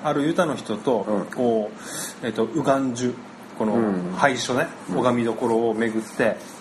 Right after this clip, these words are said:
Speaker 1: なんか親戚同士の霊、霊魂のせ-、あの、親戚同士の
Speaker 2: うん。
Speaker 1: いさかいを鎮めるみたいな、
Speaker 2: うんうん。
Speaker 1: 旅を何年かにわたってやったみたいな話だったんだけど、
Speaker 2: は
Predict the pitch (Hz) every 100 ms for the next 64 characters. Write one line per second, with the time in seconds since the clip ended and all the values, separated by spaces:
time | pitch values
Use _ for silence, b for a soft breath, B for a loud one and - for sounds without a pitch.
0 | - 135 110 - 135 131 123 123 120 131
1 | 123 113 139 147 135 175 185 143 117 117
2 | - 131 - - 123 110 110 B B B
3 | B - - 123 123 117 117 110 123 107
4 | - 104 87 76 - 135 135 127 120 117
5 | 131 120 120 113 107 98 104 101 90 80
6 | 73 - - - - 131 123 104 107 127
7 | 120 110 104 98 101 104 - 120 - 101
8 | 107 104 107 - - - - - - -
9 | - - - - - - - - - 113
10 | 107 110 101 107 95 82